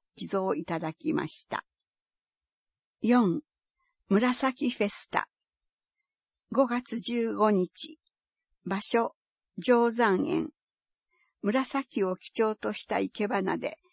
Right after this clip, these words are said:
いつもとは少し違った雰囲気の定山園。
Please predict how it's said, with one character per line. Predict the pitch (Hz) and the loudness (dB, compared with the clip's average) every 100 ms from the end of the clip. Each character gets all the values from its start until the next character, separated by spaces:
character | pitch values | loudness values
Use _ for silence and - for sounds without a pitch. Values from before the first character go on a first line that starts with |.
| _ _ _ | _ _ _
い | 262 | -4
つ | 247 277 | 2 4
も | 202 | 4
と | 185 190 | 2 0
は | 170 190 | 0 -2
少 | - 262 | -4 -4
し | 247 254 | -2 -6
違 | - 208 220 | -4 0 0
っ | 233 | 0
た | - 233 | -2 0
雰 | 233 220 | 2 4
囲 | 214 208 | 2 0
気 | - | -2
の | 156 147 | -2 0
定 | 160 202 202 | -2 -2 -2
山 | 202 175 165 302 | 0 0 0 -2
園。 | 143 | -8